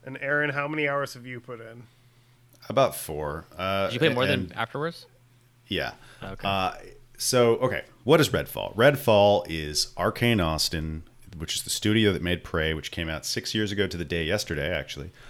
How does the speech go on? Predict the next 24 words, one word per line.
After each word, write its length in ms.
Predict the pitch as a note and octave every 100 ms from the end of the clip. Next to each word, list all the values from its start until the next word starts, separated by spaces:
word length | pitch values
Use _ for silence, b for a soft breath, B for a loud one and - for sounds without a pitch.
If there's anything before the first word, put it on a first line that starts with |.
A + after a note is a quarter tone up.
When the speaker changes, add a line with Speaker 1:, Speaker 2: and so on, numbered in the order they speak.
| B B B
Speaker 2:
Uh, 480 | D#2+ D#2+ D2 C2+ A#1 - - - - -
it's 220 | F#2 -
their 160 | F2 D#2
follow-up 640 | - E2+ F2+ F#2+ F#2+ -
to 100 | -
that 300 | F2+ F2 F#2 G#2
in 80 |
some 200 | G2+ G2
extent. 340 | F2+ - G2 -
It's 140 | E2
not 280 | F2+ E2+ D#2 _ _ _ _ _ -
obviously 360 | D#2+ D2+ -
the 80 | C#2+
same 220 | D2+ D#2+
I 100 | C#2+
P. 400 | C#2 - A2+ A2 B B B B -
It 160 | G2+ F#2
is 240 | F#2+ -
a 640 | F2 F2+ F#2 F#2 F#2 F#2 - _ -
open 680 | A#2 B2 B2 A#2+ G#2+ G#2+ F#2
world 460 | G#2 A2 A2 G#2+ G2+ G2
looter 680 | F#2 G2 G2+ G2 G2+ F#2+
shooter 680 | - - A2 G2+ G2+ G2+ G2+
with 420 | F#2 F2 - -